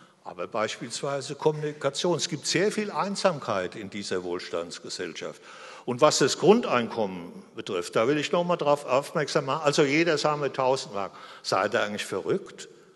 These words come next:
Ein Millionär braucht doch gar nicht die tausend Mark. Habt ihr zu viel Geld? Macht das mit der Gießkanne? Und deshalb sage ich Ihnen voraus,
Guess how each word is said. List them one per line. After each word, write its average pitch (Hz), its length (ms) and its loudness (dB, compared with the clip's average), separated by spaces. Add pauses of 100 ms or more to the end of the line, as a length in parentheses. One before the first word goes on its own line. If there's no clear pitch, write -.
Ein 104 200 -4
Millionär 107 440 -2
braucht 101 300 -2
doch 208 140 -2
gar 110 160 -4
nicht 87 200 -8
die 107 100 -10
tausend 82 480 -10
Mark. 82 180 -12
Habt 120 160 -2
ihr 135 80 -4
zu - 120 -8
viel 104 220 -8
Geld? 156 460 -4 (260)
Macht 117 160 -2
das 123 180 -4
mit 120 120 -6
der 98 100 -2
Gießkanne? 147 520 -6
Und - 340 -18
deshalb 165 320 4
sage 175 380 4
ich 190 120 -4
Ihnen 180 220 -2
voraus, 147 580 2